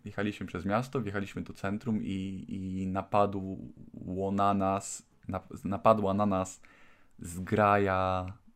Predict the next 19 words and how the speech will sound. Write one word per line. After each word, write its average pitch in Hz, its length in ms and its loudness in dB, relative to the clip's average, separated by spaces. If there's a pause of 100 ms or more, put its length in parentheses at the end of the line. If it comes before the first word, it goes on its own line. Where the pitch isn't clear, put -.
(100)
mm, 95 760 -6 (680)
tych - 180 -10
motocyklistów, 113 920 -2
tylko - 220 -6
że 104 140 -4
oni 101 240 -2
byli 95 460 -6
na 92 120 -6
takich - 360 -14
krosach. - 580 -4 (840)
I 95 460 -4
wiecie, 95 300 -4
jeździli 98 380 -2
na 101 140 0
jednym 98 260 -4
kole 107 420 2
pomiędzy 98 760 -2
rowerzystami 98 960 -4
i 92 460 -8